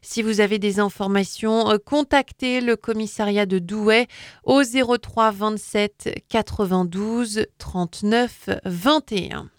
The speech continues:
Les pompiers ont été sollicités à Elancourt dans le Nord cette semaine pour capturer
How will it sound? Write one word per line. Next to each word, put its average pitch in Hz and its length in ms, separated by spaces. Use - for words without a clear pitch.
Les 320 220
pompiers 302 540
ont 269 100
été 269 720
sollicités 247 800
à 214 80
Elancourt 240 680
dans 214 180
le 214 40
Nord 220 260
cette 208 220
semaine 233 600
pour - 300
capturer 233 800